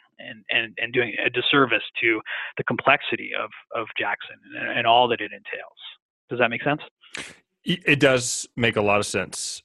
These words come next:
Speaker 2: And sometimes it's easier to take, um, the simple path to having an answer than it is to really deeply think about what makes a pa-, a place special that give it the character that it has.
Speaker 1: Right, right. And, and, and sometimes it's harder if you're not,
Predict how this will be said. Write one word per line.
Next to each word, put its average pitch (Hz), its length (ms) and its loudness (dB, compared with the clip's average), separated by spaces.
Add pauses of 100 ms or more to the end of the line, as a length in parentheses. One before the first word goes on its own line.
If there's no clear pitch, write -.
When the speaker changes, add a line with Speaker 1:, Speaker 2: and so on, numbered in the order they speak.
(160)
Speaker 2:
And 104 280 0
sometimes - 1120 -2
it's 95 180 -6
easier 104 380 2
to - 160 -10
take, 98 440 -2
um, 95 480 2 (480)
the 107 80 -4
simple 131 320 4
path 156 440 0 (180)
to 123 100 0
having 127 280 2
an 117 160 0
answer 135 480 -2 (120)
than 107 640 6
it 104 140 4
is 101 340 6
to 104 100 -4
really 101 280 6 (100)
deeply 104 360 0
think 98 300 -2
about 92 240 0
what 95 120 -6
makes 98 200 -6
a - 60 -10
pa-, 98 160 -2 (160)
a 101 60 -4
place 101 280 2
special 98 520 0 (500)
that 104 160 2 (280)
give 107 180 2
it 101 80 -2
the 113 60 -8
character 95 440 -2
that 90 140 -2
it - 100 -10
has. - 520 -6 (180)
Speaker 1:
Right, 110 260 2 (360)
right. 117 240 -4
And, 135 140 2
and, 147 160 4
and 143 240 0
sometimes 175 320 2
it's 135 100 -4
harder 139 360 6
if 120 120 0
you're 123 100 -2
not, 127 340 4